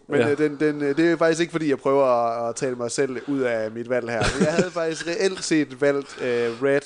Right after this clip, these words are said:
Speaker 1: der taler for første gang,
Speaker 2: Åh, ja.
Speaker 1: øh, i Os. Men jeg synes, jeg har allerede snakket om den scene. Så jeg vil faktisk lige hellere bare kort tage en, en scene, jeg måske er den, der har sådan,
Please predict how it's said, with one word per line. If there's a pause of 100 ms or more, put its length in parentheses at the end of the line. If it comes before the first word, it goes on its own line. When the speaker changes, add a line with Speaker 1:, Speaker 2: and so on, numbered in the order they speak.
(120)
Speaker 1:
der
taler
for
første
gang,
Speaker 2:
Åh,
ja.
Speaker 1:
øh,
i
Os. (280)
Men
jeg
synes,
jeg
har
allerede
snakket
om
den
scene.
Så
jeg
vil
faktisk
lige
hellere
bare
kort
tage
en,
en
scene,
jeg (840)
måske
er
den,
der
har
sådan,